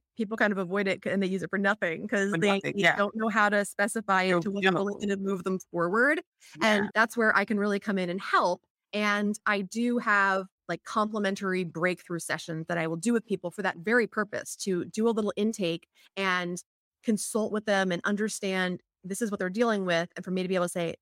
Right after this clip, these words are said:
Speaker 1: "This is how I would use E F T to go forward." And you can access that by going to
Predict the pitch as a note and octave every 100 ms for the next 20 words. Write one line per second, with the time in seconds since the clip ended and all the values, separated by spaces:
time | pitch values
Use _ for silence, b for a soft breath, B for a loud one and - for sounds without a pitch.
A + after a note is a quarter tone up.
0 | _ E3+ A3 C4+ A3 G3 F3+ E3+ E3 E3
1 | D#3 D3+ B2+ - D#3 C#3+ B2 _ - -
2 | C#3+ - D3+ A#2+ - - _ b - G3
3 | F#3 F3 F3+ F#3 G#3 G3+ G#3 G3 G3+ -
4 | F#3 - F3+ A#3+ G3 F#3 - _ _ F#3
5 | E3+ F#3+ F#3 F#3 F3